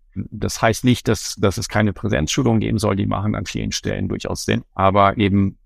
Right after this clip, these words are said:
wenn man das ergänzt durch Online-Lernen, kann man eben Mitarbeiter sich kontinuierlich weiterbilden lassen. Und das braucht man auch. Und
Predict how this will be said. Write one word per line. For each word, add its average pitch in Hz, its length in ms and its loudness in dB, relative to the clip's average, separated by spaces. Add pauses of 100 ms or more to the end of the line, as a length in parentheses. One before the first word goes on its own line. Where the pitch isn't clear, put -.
(120)
wenn 98 140 0
man 95 120 0
das - 260 -4
ergänzt 95 500 0
durch - 200 -2
Online-Lernen, 98 800 0 (460)
kann 95 160 -2
man 98 180 -2
eben 95 180 -2
Mitarbeiter 95 560 -2
sich - 140 -12
kontinuierlich 95 720 -4
weiterbilden 101 600 -2
lassen. 98 320 -6 (320)
Und 107 100 -2
das - 100 -6
braucht - 380 -2
man 113 180 0
auch. 73 260 -12
Und 135 280 0